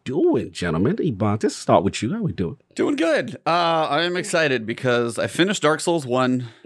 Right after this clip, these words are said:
Speaker 2: uh, completely. Ended up with, like, a plus fifteen weapon and did, I didn't do the D L C, which is fine.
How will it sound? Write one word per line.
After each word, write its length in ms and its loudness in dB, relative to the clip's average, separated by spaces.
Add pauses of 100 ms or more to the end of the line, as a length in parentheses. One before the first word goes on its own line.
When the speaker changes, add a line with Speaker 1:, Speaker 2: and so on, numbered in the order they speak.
(340)
Speaker 2:
uh, 440 -2 (140)
completely. 760 -2
Ended 160 2
up 140 4
with, 100 -2
like, 100 2
a 40 -4
plus 280 -2
fifteen 400 0
weapon 640 0 (460)
and 680 0 (520)
did, 440 0 (220)
I 80 0
didn't 160 -2
do 100 -2
the 80 -4
D 140 2
L 100 2
C, 220 0
which 240 -2
is 160 0
fine. 560 0